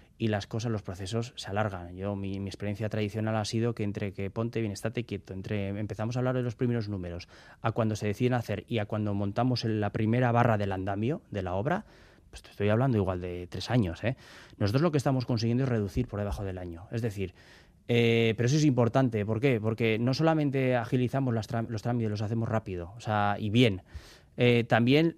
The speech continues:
les lanzamos ya desde el principio una propuesta global y a precio fijo. Al cliente ya tiene el precio. Ya solo tiene que decidir si quiere hacer la obra o no quiere hacer la obra. Y a partir de ahí deja todo en nuestras manos. Es nuestra responsabilidad. Entonces lo hacemos rápido,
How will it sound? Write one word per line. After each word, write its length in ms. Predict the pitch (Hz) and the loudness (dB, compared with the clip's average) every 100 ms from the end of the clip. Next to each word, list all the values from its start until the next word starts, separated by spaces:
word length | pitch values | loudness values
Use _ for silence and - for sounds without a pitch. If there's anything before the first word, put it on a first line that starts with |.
| - | -10
les 300 | - 131 117 | -2 2 4
lanzamos 460 | 123 117 151 165 156 | 4 4 4 4 6
ya 100 | 151 | 6
desde 160 | 127 | 6
el 60 | 123 | 4
principio 320 | 120 113 131 | 4 2 0
una 140 | 123 117 | 0 -2
propuesta 380 | 113 127 123 | -2 -2 -4
global 400 | 110 101 110 202 - _ _ _ _ _ | -4 -2 -2 -4 -8 _ _ _ _ _
y 120 | 135 | 4
a 80 | 113 | 4
precio 240 | 120 113 101 | 4 -2 -4
fijo. 400 | 90 - - - _ _ _ _ | -10 -16 -20 -20 _ _ _ _
Al 160 | 120 113 | -4 0
cliente 360 | 135 175 175 | 2 2 2
ya 180 | 175 208 - _ - | 0 0 -4 _ -2
tiene 180 | 151 135 | 4 4
el 80 | 104 | 4
precio. 440 | 101 - 87 - _ _ _ _ | -4 -10 -16 -16 _ _ _ _
Ya 200 | 120 170 | 2 2
solo 240 | 160 160 143 | 2 -2 0
tiene 140 | 147 | -2
que 80 | 131 | -2
decidir 300 | 110 110 101 | 0 -2 -2
si 160 | - 107 | -4 -2
quiere 180 | 196 | 0
hacer 140 | 170 143 | 0 0
la 100 | 151 | -2
obra 220 | 175 - | -4 -6
o 60 | 110 | -6
no 100 | 107 | -6
quiere 140 | 104 | -6
hacer 160 | 95 98 | -8 -10
la 80 | 90 | -10
obra. 120 | 95 | -6
Y 80 | 120 | -4
a 40 | |
partir 300 | 110 127 160 | -2 -2 -2
de 60 | 156 | -2
ahí 160 | 170 - _ | -4 -6 _
deja 260 | 135 147 131 | -4 -4 -4
todo 140 | 117 | -4
en 60 | 98 | -6
nuestras 260 | 95 101 | -8 -12
manos. 400 | 98 - - - _ | -14 -16 -20 -20 _
Es 140 | - 160 | 0 2
nuestra 240 | 151 - | 2 -2
responsabilidad. 640 | 101 - 98 92 90 87 - - - | -6 -8 -10 -8 -6 -6 -8 -18 -12
Entonces 280 | - 123 135 | 0 2 4
lo 100 | 120 | 2
hacemos 260 | 107 135 127 | 2 0 0
rápido, 440 | 151 - 151 165 | -2 -2 -4 -4